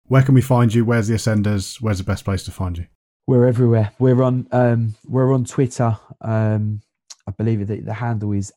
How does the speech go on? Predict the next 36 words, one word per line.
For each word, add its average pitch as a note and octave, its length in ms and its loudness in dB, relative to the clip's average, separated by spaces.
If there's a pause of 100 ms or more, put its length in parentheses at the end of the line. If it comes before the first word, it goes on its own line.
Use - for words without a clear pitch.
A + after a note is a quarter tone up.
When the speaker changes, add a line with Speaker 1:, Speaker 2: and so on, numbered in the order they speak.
Speaker 2:
at A#2 240 -8
Real A2 300 -2
Ascenders. G#2+ 840 -4 (440)
Um, G#2+ 220 -4
the G2+ 80 -6
same A2+ 320 -2
with G#2 500 -4 (140)
Instagram. G2+ 800 -4 (640)
Um, G2+ 380 -2 (120)
the - 60 -8
Full C#3+ 260 0
Family A#2 460 -4
Group A2+ 460 -4 (200)
YouTube A#2 640 -2
channel G#2 500 -4
is G#2 140 -10
where A2 160 -2
you G#2 160 -2
can G#2 180 -8
subscribe, G2+ 680 -2 (540)
um, G2+ 260 -4
so G#2 160 -8
you G#2 100 -2
can, G2+ 320 -4 (220)
you - 80 -12
know, F#2 80 -6
get - 220 -10
notifications G2+ 840 -6
that - 140 -12
the - 60 -10
next G#2 280 -8
one G2+ 120 -6
is F#2 100 -10
coming. G2 380 -2
But G2 180 -6
they're, A2 240 -2